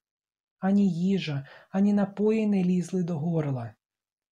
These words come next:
Він почувався настільки погано, увесь здригаючи від шоку та втрати, що мусив прилягти. Але заснути не міг. Він лежав, гарячково здригаючись і невпинно крутячи головою на пласкій подушці.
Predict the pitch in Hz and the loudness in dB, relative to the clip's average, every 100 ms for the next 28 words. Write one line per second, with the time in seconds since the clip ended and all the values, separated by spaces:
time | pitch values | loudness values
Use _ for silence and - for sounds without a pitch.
0 | _ _ 151 180 220 196 165 - 175 202 | _ _ -2 0 0 -2 -4 -4 -2 0
1 | 214 - 185 170 - - 233 - 185 - | 0 0 -2 -2 -4 -2 -2 0 -4 -2
2 | 160 156 220 220 135 - - - _ 175 | -2 2 2 2 0 -4 -20 -20 _ 2
3 | 233 208 - 185 170 226 233 220 - 202 | 4 2 0 -2 0 2 2 2 -2 -4
4 | 196 170 185 - - 202 226 226 226 214 | -4 -6 -4 -6 -6 0 0 2 -2 -4
5 | - 190 185 - 185 175 160 - 120 - | -6 -6 -6 -4 -2 0 0 -4 -12 -12
6 | _ _ - - 170 175 196 196 196 165 | _ _ -20 -6 0 2 2 0 -4 -4
7 | - 170 170 147 - 147 127 107 _ _ | -6 -4 -4 -6 -8 -6 -4 -6 _ _
8 | _ _ _ 165 170 170 170 - 196 202 | _ _ _ -4 -2 -2 -4 0 0 2
9 | 196 185 180 165 127 110 - _ _ _ | 2 4 4 4 0 -4 -18 _ _ _
10 | 156 202 208 196 180 214 202 165 170 - | 2 4 4 2 4 2 4 2 -2 -4
11 | - 233 220 170 190 170 214 214 185 - | -2 0 0 0 -2 2 2 2 0 -4
12 | 139 - - 180 175 175 240 233 214 - | -8 -6 0 2 2 2 4 4 2 0
13 | 180 185 175 208 180 185 180 165 208 214 | -2 -2 -2 -2 0 0 0 2 2 4
14 | 196 180 175 160 - 190 180 180 165 160 | 2 0 -2 -6 -2 -2 0 -2 0 -2
15 | 139 - 131 117 | -4 -8 -12 -12